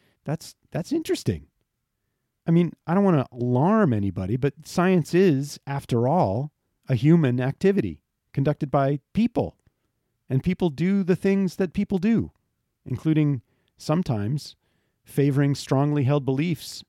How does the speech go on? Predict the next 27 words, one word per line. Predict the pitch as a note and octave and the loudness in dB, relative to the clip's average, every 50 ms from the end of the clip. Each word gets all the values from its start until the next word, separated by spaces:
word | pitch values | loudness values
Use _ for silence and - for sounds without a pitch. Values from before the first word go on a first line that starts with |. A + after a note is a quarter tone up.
| _ - | _ -12
even | - C3+ C#3 C3+ D3 D3 | -6 -6 -2 -2 0 0
in | C#3 C#3+ D3+ D3 | 0 0 0 0
the | D3 C#3+ | 0 0
face | - - D3+ D3+ - - | 0 0 0 0 0 -2
of | E3 - | -6 -4
conflicting | - - D3+ C#3 - E3 - - D3+ D3 | -2 -2 -2 -2 -2 -4 -2 -2 0 0
evidence. | D3+ E3+ F3+ C#3+ E2 - - - - - _ _ _ _ _ _ _ _ _ _ _ _ _ | 0 0 0 -2 -2 -6 -10 -18 -20 -20 _ _ _ _ _ _ _ _ _ _ _ _ _
And | - G2 G2 F2+ | -8 -8 -6 -4
that, | C3 C3+ D#3 F#3 - - - - - _ _ _ | -4 -2 -2 -2 -4 -6 -12 -20 -20 _ _ _
friends, | - - - B2 G2 F2+ F2 F2 F#2 G2 - - _ _ _ _ _ _ _ _ _ _ _ | -12 -6 -4 -2 -2 -2 -4 -6 -8 -10 -12 -16 _ _ _ _ _ _ _ _ _ _ _
is | A2+ A#2+ G#2 B2 | -6 -4 0 0
one | C3 C3 | 0 2
of | A#2+ | 2
the | A#2+ A2+ | 2 2
many | A#2 C3 D#3+ F3+ F#3+ F3 | 2 2 2 2 2 2
reasons | E3 F#3 F#3+ E3 C#3 C#3 B2 A2 | 2 0 -2 -2 -2 -2 -2 -2
that | - B2+ A2 | -4 -6 -8
science | - - D3+ D3 D3 C#3 - | -6 -4 -2 -2 -2 -2 -4
is | C3 | -6
so | - - D3+ C3+ | -4 -2 -4 -4
frickin' | - - - E3 - - C#3+ C3+ | -4 -4 -4 -4 -2 -2 -2 -2
hard. | C3 D#3 D#3 A3+ C4 F#2 D#2 - - _ _ _ _ _ _ _ _ _ _ _ _ _ _ _ | -2 -4 -4 -6 -6 -8 -10 -12 -16 _ _ _ _ _ _ _ _ _ _ _ _ _ _ _
It | - - | -8 -4
can | - E3+ | -2 -2
freak | D3 - - A3 G#3 - | -2 0 -2 -2 -2 0
you | A3 G#3 A3+ | 0 0 0
out | A#3+ C#4+ - - - | 0 -2 -6 -8 -10